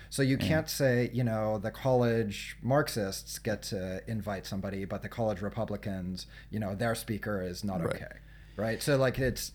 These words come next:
Speaker 1: it, as long as it fulfills the formal requirements of you're invited by the right group and you go through the right channels, um, they can't discriminate
Speaker 3: And
Speaker 1: based
Speaker 3: I
Speaker 1: on
Speaker 3: think I, I would agree.
Speaker 2: 'Cause in practice, how are you gonna evaluate every single person's scholarship credentials, you know, from an unbiased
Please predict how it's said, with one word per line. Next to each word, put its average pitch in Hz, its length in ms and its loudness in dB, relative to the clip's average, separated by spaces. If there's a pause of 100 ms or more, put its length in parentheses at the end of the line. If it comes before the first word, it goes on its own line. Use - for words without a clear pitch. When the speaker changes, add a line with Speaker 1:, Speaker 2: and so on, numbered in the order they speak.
Speaker 1:
it, 139 200 2
as 135 140 4
long 160 140 8
as 151 80 6
it 151 80 6
fulfills 139 400 4
the 131 80 4
formal 139 320 6
requirements 120 500 2
of 98 140 -4
you're 107 100 0
invited 104 320 0
by 104 120 0
the 101 100 -2
right 95 180 -2
group 92 300 -6
and 92 100 -4
you 92 60 -4
go 95 100 -4
through 98 220 -6
the 92 80 -4
right 92 160 -6
channels, 151 400 4 (480)
um, 110 360 4 (100)
they 117 100 0
can't 110 180 -2
discriminate 101 420 -2
Speaker 3:
And 196 220 6
Speaker 1:
based 185 140 0
Speaker 3:
I 185 120 8
Speaker 1:
on 220 60 6
Speaker 3:
think 339 160 6
I, 175 240 8
I 165 60 4
would 165 100 8
agree. 151 120 4
Speaker 2:
'Cause 185 100 8
in 233 180 10
practice, 214 500 12
how 214 200 12
are 247 80 10
you 262 160 10
gonna 233 220 8
evaluate 175 640 10
every 160 300 6
single 175 240 2
person's 160 500 2
scholarship 147 800 2
credentials, 117 1040 2 (380)
you 135 140 4
know, 110 260 6
from 117 320 4
an 107 280 2
unbiased 135 800 6